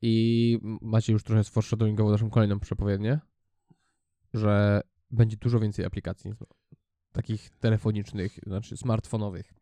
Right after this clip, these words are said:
smart zegarkowych, smart słuchawkowych, smart no-, orkowych, smart nosowych. Nie wiem, co tam jeszcze teraz jest smart. Czy ktoś ma smart nogę? Zakładam, że tak.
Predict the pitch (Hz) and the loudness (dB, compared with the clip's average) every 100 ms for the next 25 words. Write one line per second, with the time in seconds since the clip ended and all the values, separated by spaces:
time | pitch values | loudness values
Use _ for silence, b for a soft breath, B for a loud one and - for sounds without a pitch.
0 | _ _ _ _ _ _ _ _ - - | _ _ _ _ _ _ _ _ -20 -4
1 | 131 117 107 117 117 - 110 107 107 - | 0 0 0 0 -2 -2 -2 -2 -6 -4
2 | 123 120 - 123 120 - 107 107 - 117 | -4 -4 -4 -2 -2 -2 -6 -6 -8 -6
3 | 113 113 - 120 123 - 135 - - 127 | -4 -4 -6 -4 -4 0 0 0 2 4
4 | 113 113 - b b b - - 117 113 | 4 2 -2 b b b -20 -8 -4 -4
5 | - 127 131 - 131 117 113 113 - b | -6 0 2 4 2 4 4 2 -6 b
6 | b b b 123 107 - 104 - 104 101 | b b b -4 -4 -4 -8 -8 -10 -10
7 | 98 101 95 - _ - 117 117 123 113 | -10 -8 -8 -10 _ -8 -4 -2 2 0
8 | - 123 113 117 117 _ - 110 110 107 | 2 2 4 2 2 _ -6 -4 -2 -4
9 | 101 95 - | -4 -8 -10